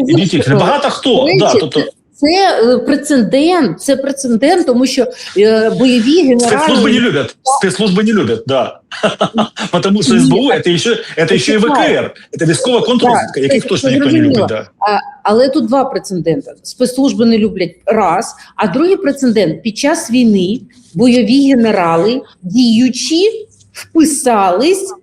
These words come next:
Speaker 2: за ще одного бойового генерала спецслужб. І це виступив і Драпатий, і Мадяр,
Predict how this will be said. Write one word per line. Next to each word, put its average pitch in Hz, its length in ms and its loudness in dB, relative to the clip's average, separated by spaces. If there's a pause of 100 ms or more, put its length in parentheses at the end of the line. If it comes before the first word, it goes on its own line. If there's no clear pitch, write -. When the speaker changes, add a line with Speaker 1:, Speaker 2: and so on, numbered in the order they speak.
(380)
Speaker 2:
за 233 400 0
ще 220 380 -2
одного 285 340 2
бойового 220 680 2
генерала 220 520 0
спецслужб. 320 1000 -2 (720)
І 269 120 2
це 294 160 0
виступив 240 580 -2
і 277 80 0
Драпатий, 285 760 -2 (240)
і 247 120 2
Мадяр, 269 680 2